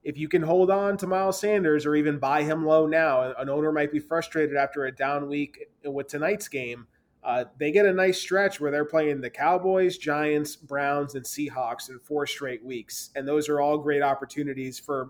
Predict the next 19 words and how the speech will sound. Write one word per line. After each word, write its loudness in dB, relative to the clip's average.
guys 0
like -4
Miles -4
Sanders, 2
uh, 0
maybe 2
even 0
a -2
Zach -2
Ertz, 0
Carson -2
Wentz, -2
to -8
really 0
bounce -4
back -2
in -14
fantasy. -6
So, -6